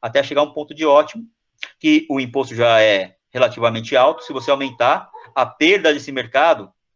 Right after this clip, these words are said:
o encolhimento desse mercado, vai ser muito maior do que o crescimento da sua receita. E aí,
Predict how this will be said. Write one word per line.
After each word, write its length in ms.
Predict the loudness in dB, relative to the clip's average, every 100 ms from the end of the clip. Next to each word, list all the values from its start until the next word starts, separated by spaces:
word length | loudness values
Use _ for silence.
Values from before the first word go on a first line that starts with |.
| _
o 80 | -16
encolhimento 640 | -6 -4 -4 -6 -8 -6
desse 180 | -10 -8
mercado, 600 | -10 -2 0 0 -2 -14 -20 -20 -10
vai 100 | -8
ser 240 | -8 -10 -12
muito 420 | -12 -10 -10 -6
maior 480 | -4 0 0 -2 -6 _ _ -14
do 100 | -10
que 120 | -10
o 40 |
crescimento 460 | -10 -10 -8 -10 -6
da 120 | -6
sua 160 | -4 -4
receita. 500 | -4 -6 -8 -8 -14 -16 -20 _
E 120 | 0 0
aí, 340 | 2 -4